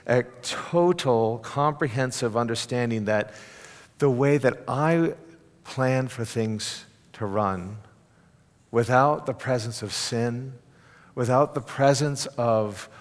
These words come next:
uh, the enemy and opponent to all the things in our lives, without the cravings of the flesh, this is what it will look like. So to do justice involves,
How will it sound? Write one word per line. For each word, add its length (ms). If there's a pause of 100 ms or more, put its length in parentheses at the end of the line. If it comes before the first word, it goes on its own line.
(300)
uh, 420 (240)
the 320
enemy 360
and 100
opponent 680
to 140
all 180
the 100
things 320
in 80
our 140
lives, 680 (560)
without 260
the 60
cravings 520
of 60
the 60
flesh, 300
this 240
is 140
what 160
it 80
will 140
look 240
like. 460 (1500)
So 200
to 140
do 300
justice 680
involves, 720